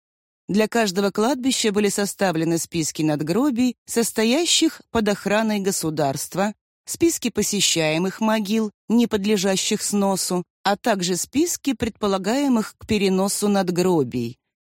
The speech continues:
На кладбищах их отмечали написанными краской буквами "Н Д", "Новодевичье". В списках давались краткие комментарии относительно личности погребённого или внешнего вида памятника.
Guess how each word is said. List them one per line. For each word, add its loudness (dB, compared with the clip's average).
На 2
кладбищах -2
их -4
отмечали -2
написанными 0
краской -2
буквами 0
"Н 2
Д", 0
"Новодевичье". 0
В -10
списках -2
давались 0
краткие -2
комментарии 0
относительно 0
личности -2
погребённого 0
или 4
внешнего 2
вида 0
памятника. -4